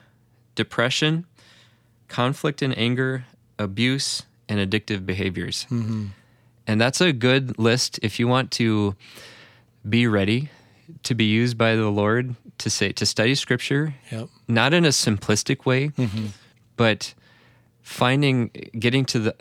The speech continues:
Speaker 1: asking why, asking good questions to dive down deep into each individual person, uh, even in yourself,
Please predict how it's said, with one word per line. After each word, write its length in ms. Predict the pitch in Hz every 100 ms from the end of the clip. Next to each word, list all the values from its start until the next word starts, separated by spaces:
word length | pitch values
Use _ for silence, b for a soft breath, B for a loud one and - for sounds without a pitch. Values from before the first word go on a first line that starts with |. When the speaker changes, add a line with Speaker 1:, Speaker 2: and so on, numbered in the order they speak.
| - - -
Speaker 1:
asking 460 | 113 127 - 131 117
why, 240 | 113 110
asking 380 | 110 120 - 135
good 160 | 123 120
questions 440 | 110 107 - 107
to 240 | - 98 92 - _ _ -
dive 280 | 110 120 123
down 300 | 117 113 107
deep 260 | 110 107 -
into 240 | 95 -
each 280 | 113 117 -
individual 600 | 107 104 98 101 104 95
person, 580 | - 98 - 98 95 95 b b b b b
uh, 300 | 82 95 135 -
even 300 | 113 147 147
in 120 | 151
yourself, 580 | 147 - 160 101 -